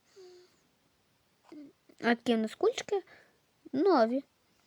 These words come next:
Інші куль-, я таких нарядів ніколи в житті не бачила. От ніколи не бачила. Моя сестра, яка вже давно грає, ви,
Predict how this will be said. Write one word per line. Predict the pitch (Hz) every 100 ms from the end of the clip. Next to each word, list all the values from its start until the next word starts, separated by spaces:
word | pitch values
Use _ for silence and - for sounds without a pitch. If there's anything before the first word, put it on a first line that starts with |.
| _ -
Інші | 233 233 277
куль-, | - 254 269 -
я | 262 302
таких | 330 330 320 302
нарядів | 277 254 269 349 285
ніколи | 254 277 - 277 277 262
в |
житті | 247 233 -
не | 247
бачила. | 247 214 196 - 208 208 - _ _ _ _ _ -
От | 220 247
ніколи | 285 277 247 220 202
не | 196
бачила. | 190 180 175 - 185 190 _ _ _ _ _ _ _ _ _ _ _ _ _ _ _ _ _ _ _ _ _ _ _ _ _ _ _ -
Моя | 247 320 359
сестра, | 330 330 311 - 320 285
яка | 262 262
вже | 240
давно | 226 233 240 226
грає, | 190 220 302 359
ви, | 233 233